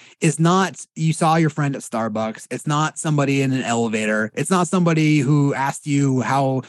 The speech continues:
expensive this house was. This is an opportunity, as we define it, as an opportunity to present a buyer or seller a contract, right? A listing or a buyer agreement. That's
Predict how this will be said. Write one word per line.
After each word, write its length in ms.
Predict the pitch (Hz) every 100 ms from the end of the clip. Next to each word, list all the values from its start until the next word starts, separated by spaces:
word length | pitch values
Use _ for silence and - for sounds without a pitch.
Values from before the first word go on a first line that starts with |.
| - -
expensive 440 | - 131 123 123
this 120 | 123
house 280 | 131 120 -
was. 300 | 120 113 - - -
This 180 | 160 165
is 140 | 240 196
an 120 | 180 -
opportunity, 760 | 143 - 170 - 233 196 120
as 140 | 120 120
we 140 | 147
define 380 | 165 - 131 113
it, 120 | 107 -
as 140 | 131
an 80 | 135
opportunity 600 | 139 156 - 175 156 131
to 80 | -
present 560 | 131 120 131 131 - _ _ -
a 80 |
buyer 420 | 123 131 135 151 147
or 100 | 143
seller 540 | - 123 120 120 120 _ -
a 180 | 135 123
contract, 680 | - 143 127 - 87 73
right? 200 | 113 113
A 60 | 127
listing 380 | 131 143 151 131
or 100 | 117
a 40 |
buyer 360 | 113 113 110 104
agreement. 420 | 107 160 113 -
That's 320 | 127 156 -